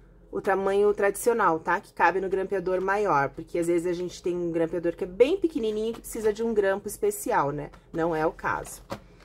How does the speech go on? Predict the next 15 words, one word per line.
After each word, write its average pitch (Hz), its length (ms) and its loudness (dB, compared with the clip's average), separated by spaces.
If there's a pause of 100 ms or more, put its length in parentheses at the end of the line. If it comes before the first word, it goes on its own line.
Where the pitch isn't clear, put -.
(920)
Cola 233 300 6
rosinha, 220 840 2 (380)
essa 190 240 -10
daqui 180 320 -6
a 180 140 -2
gente 180 200 -8
tem 170 160 -2
acho 165 140 -6
que - 80 -8
uma 185 180 -4
verde 160 540 0
já 160 120 -6
aqui 151 200 -10
em 160 60 -12
casa. - 480 -20